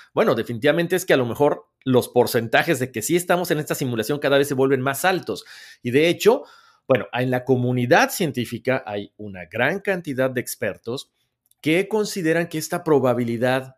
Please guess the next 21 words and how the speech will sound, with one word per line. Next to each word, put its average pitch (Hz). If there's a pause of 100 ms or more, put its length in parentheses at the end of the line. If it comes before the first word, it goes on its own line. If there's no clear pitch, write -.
de 110
que 113
no 135
estemos 160
viviendo 131
en 135
una 139
simulación, 104
o 95
sea, 98
de 95
que 113
nuestra 117
realidad 113
sea 139
real, 117 (320)
es 147
una 214 (160)
entre 135
un 143
millón. 90